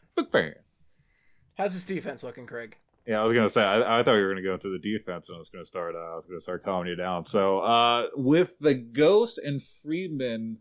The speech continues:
Speaker 1: uh, scratches for tomorrow, are, tomorrow, tomorrow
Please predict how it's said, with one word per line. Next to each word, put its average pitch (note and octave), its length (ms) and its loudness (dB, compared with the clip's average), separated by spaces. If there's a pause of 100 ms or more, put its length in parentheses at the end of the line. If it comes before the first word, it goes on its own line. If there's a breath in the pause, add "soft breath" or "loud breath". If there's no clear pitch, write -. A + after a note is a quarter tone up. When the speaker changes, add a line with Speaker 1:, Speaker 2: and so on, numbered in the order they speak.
(120)
Speaker 1:
uh, G#2 160 -10
scratches A2+ 560 0
for G#2 120 -12
tomorrow, F#2+ 500 0
are, F#2+ 300 -2 (100)
tomorrow, G#2 480 6 (240)
tomorrow A#2+ 540 6